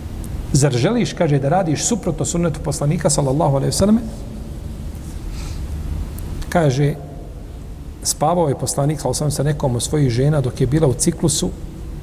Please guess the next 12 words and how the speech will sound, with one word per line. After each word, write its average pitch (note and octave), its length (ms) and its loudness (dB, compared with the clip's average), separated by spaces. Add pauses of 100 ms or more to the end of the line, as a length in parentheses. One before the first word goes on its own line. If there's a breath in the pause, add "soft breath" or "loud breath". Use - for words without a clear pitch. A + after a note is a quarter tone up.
(480)
a C#3 100 2
između C#3 340 6
njih C#3+ 200 2
nije D3 160 4
bila C#3 180 4
nego C3 180 2
odjeća." - 340 -6 (1200)
Jedno F#3 220 4
uz C#3 140 6
drugo. C#3 180 0 (400)
Kakvo G3 280 2
odvajanje? A#2 420 -2